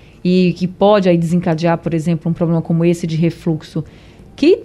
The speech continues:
tipo de alimentação é essa que as pessoas deveriam, inclusive, evitar?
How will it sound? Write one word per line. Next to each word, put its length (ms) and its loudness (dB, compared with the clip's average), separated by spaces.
tipo 300 -2
de 120 2
alimentação 760 2
é 80 0
essa 640 -2
que 100 -2
as 120 -2
pessoas 480 -2
deveriam, 360 2
inclusive, 360 0
evitar? 400 -2